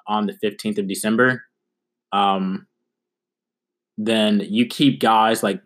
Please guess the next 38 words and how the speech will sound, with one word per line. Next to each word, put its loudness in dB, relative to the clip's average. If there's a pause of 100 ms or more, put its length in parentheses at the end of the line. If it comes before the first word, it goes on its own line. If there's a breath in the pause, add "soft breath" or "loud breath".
(180)
the -4
Grizzlies 2
off 2
of 0
your 2
back, 2
you -2
keep -8
the -8
Mavs 0
off 0
your 2
back. 2 (580 loud breath)
And 0
I 2
think -2
where 2
this -2
really 0
comes -2
into 0
play 0 (180)
is -2
when -4
the -4
Blazers 2
start 0
to -2
make 0
their 2
run, -2
because -6
I 2
do 4
believe 4
that 2
is -2
coming. -4